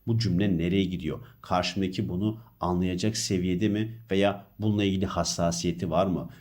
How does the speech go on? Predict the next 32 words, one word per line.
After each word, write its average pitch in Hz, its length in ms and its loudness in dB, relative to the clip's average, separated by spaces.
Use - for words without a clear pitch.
Ben 104 220 2
bu 107 80 -2
cümleyi 98 320 2
kurduğum 95 300 -2
zaman 92 300 0
üzülebilir 90 600 -2
mi? - 220 -4
Gibi 117 260 0
gibi 85 160 -4
her 123 200 -2
şeyi 85 220 -2
düşünmek 104 500 -2
zorundasınız 101 640 2
sevgili 73 300 -2
arkadaşlar. 73 540 -4
Bunların 156 320 2
hepsini 120 440 2
bir 160 80 4
arada 135 200 4
yaptıktan 120 600 2
sonra 101 540 -2
çok - 320 -2
konuşacağımız 123 580 2
şeyi, - 420 2
kuracağımız 120 580 4
cümleyi 110 420 4
düşünüp 117 440 0
tarttıktan 113 600 0
sonra 87 340 0
eğer 113 300 4
problem 90 460 0
göremiyorsak 123 680 0